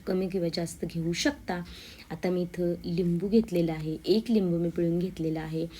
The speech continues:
चिंच बरेच जण उपवासाला खात नाही, नाहीतर तुम्ही चिंच गुळसुद्धा इथं वापरू शकता. आता चवीनुसार मीठ टाकले आणि अगदी पाव चमचा मी इथं बेडगी मिरचीचं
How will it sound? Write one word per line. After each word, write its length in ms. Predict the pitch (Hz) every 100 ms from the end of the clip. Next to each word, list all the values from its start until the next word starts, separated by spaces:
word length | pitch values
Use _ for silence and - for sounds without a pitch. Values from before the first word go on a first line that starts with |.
| - - - -
चिंच 320 | 269 247 247
बरेच 400 | 226 214 202 170
जण 140 | 185
उपवासाला 560 | 185 170 - 165 170 165 -
खात 320 | - 226 -
नाही, 200 | 233 180 175 - - -
नाहीतर 200 | 185 185
तुम्ही 160 | 190 190
चिंच 400 | - 190 175 180
गुळसुद्धा 520 | 175 180 190 151 165
इथं 240 | 170 175
वापरू 300 | 147 127 -
शकता. 360 | 135 - - - - - - -
आता 160 | 175
चवीनुसार 600 | 180 185 170 170 165 170
मीठ 180 | 156 220 240
टाकले 260 | 262 226 190
आणि 240 | - 202
अगदी 380 | 220 196 - 165
पाव 260 | 262 202 175
चमचा 380 | 175 170 160 170
मी 140 | 165
इथं 200 | 165 175 160
बेडगी 300 | 180 156 156
मिरचीचं 440 | 190 185 - 170